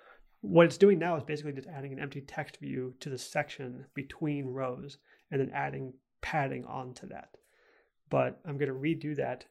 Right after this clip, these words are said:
and actually add a, a small object in that section that can draw a vertical line that connects the two objects and then put a date in the middle of that line that represents the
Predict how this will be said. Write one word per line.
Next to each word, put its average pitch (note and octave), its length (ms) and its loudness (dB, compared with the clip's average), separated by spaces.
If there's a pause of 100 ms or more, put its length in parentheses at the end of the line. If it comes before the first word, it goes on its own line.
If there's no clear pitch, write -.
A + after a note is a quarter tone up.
(560)
and C3+ 120 -2
actually C#3 380 -2
add C3+ 200 -6
a, - 920 -12
a D3+ 60 -4
small C3+ 540 4 (1400)
object C#3 460 4
in D#3 160 -4
that C3+ 160 -4
section C3 580 -6 (520)
that C#3 120 2
can C3+ 120 -6
draw C#3+ 380 2
a C3+ 60 -6
vertical C#3 480 -4
line C3 580 -4 (280)
that - 100 -10
connects D3+ 400 -4
the D3 100 -8
two C3+ 300 -2
objects C3 640 -6
and C#3 100 -2
then C3+ 120 0
put D#3+ 260 -10
a C#3 60 -10
date C#3+ 400 -4
in B2+ 160 -12
the C#3 60 -8
middle G3 180 6
of C3+ 80 2
that C#3 160 -8
line C3 220 -12
that C3+ 100 -14
represents C#3 640 -10 (480)
the B2+ 440 -2